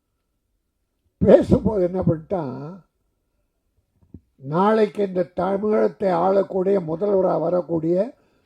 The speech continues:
தகுதி படைத்த மு க ஸ்டாலின் அவர்கள்ட்டான்."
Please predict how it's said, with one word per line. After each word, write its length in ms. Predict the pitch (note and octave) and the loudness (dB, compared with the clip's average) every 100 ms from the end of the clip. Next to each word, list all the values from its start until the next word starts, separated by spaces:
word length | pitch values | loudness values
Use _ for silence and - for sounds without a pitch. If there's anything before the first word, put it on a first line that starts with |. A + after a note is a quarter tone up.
| _ _ F3+ | _ _ -2
தகுதி 320 | G3+ A#3+ A#3+ | 0 4 6
படைத்த 760 | - G3+ G3 - G#3+ B3+ C4 - _ _ _ _ _ _ | 8 8 4 4 4 6 4 -2 _ _ _ _ _ _
மு 200 | - B3+ | 8 10
க 160 | C#4 B3+ | 10 6
ஸ்டாலின் 440 | - A3+ A3 A3+ | 6 4 6 6
அவர்கள்ட்டான்." 680 | G3 F#3 E3 F3 D3+ C#3 C3+ | 4 2 4 2 0 -10 -14